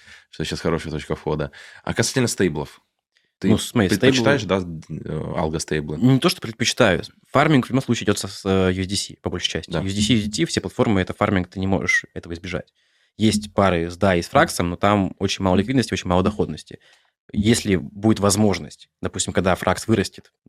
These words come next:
Speaker 2: станет большим, и появятся торговые пары с фраксом и другими активами, то я буду использовать фракс. Если для холда, именно, типа, просто держать в портфеле стейбл, я буду использовать фракс, скорее всего, и дай. Фракс и дай. Вот.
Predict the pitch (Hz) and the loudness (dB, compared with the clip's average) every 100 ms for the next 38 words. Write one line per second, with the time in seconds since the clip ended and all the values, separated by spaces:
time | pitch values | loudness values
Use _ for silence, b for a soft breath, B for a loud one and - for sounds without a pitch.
0 | _ - - 101 90 95 - 165 208 - | _ -20 -8 -2 0 0 2 2 2 0
1 | b - 92 98 92 - - 92 90 - | b -2 2 4 2 0 -4 0 0 2
2 | 90 80 - 95 95 - 85 80 _ _ | 0 0 -4 0 0 -2 -8 -12 _ _
3 | 98 78 80 - 107 98 95 165 180 113 | -10 -10 -10 -4 -2 0 0 2 2 2
4 | 87 87 98 95 92 90 90 87 87 - | 0 0 0 0 -6 -6 -6 -4 -6 -10
5 | - _ b b b b 117 135 120 123 | -12 _ b b b b 4 4 4 4
6 | - 220 147 90 - 101 92 - - - | 6 4 6 0 2 2 2 -2 -10 -2
7 | 107 104 - 80 95 101 87 101 87 - | 0 0 -2 -6 0 2 2 0 -4 2
8 | 127 104 87 - - - - - 139 107 | 4 4 2 -6 -20 -20 -18 -2 0 2
9 | 90 90 92 92 87 82 - 90 87 - | 0 0 -4 -6 -6 -8 -6 -6 -6 -8
10 | 80 - 78 76 - 85 76 71 _ _ | -10 -10 -14 -12 -8 -6 -4 -6 _ _
11 | - 95 - 80 73 - _ _ _ _ | -2 -2 0 -4 -6 -8 _ _ _ _
12 | 76 | -16